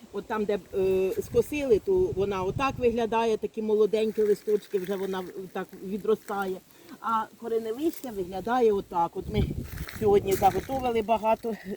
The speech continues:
кореневищ, і коли ми, от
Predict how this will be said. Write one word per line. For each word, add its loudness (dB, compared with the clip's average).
кореневищ, 2
і 4
коли 6
ми, 2
от 0